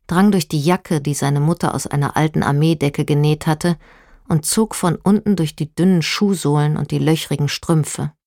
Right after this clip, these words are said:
Dampfend stieg sein Atem auf, während er sich jetzt sicher und mit geübtem Blick über die Trümmer von Hammerbrook bewegte. In dem Strick, der die zu weite Hose auf den Hüftknochen hielt,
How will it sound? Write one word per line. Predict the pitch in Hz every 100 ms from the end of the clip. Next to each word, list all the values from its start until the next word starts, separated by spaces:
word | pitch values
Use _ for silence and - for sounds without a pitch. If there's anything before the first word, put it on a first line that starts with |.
| _ _ _ _ _ _ _ _ _ _ _ _ _
Dampfend | 175 190 196 170 151
stieg | - 160
sein | - 156 156
Atem | 170 170 151 139
auf, | - 147 139 - - _ _ _
während | 170 160
er | 165
sich | 175 165
jetzt | 170 - -
sicher | - 214 262 220
und | 165
mit | 175 -
geübtem | - 196 214 - 156
Blick | 147 151 196 -
über | 151
die | 160 160 -
Trümmer | - 175 175
von | - 165
Hammerbrook | 156 156 135 - 139 -
bewegte. | 131 - 139 - - 139 _ _ _ _ _ _ _ _ _ _ _ _ _
In | 175
dem | 160 156
Strick, | - - 226 -
der | 147
die | 147
zu | - 156 143
weite | 160 165 147
Hose | 165 190 156
auf | -
den | - 143
Hüftknochen | 180 - - 160 147 156
hielt, | 135 165 160